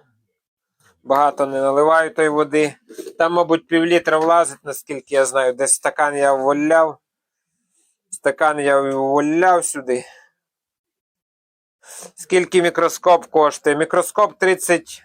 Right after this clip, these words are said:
до речі, я його виключу. Тридцять плюс-мінус доларів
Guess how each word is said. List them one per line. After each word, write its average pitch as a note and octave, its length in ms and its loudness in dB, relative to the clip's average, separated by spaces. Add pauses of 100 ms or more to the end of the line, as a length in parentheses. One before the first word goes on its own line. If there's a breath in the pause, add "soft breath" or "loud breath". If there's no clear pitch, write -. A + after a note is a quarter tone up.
(140)
до C3+ 120 -2
речі, D3 280 0
я D3 60 6
його C#3+ 140 6
виключу. C3 560 -8 (1120)
Тридцять F#3+ 400 0
плюс-мінус D#3+ 580 0
доларів D#3 580 0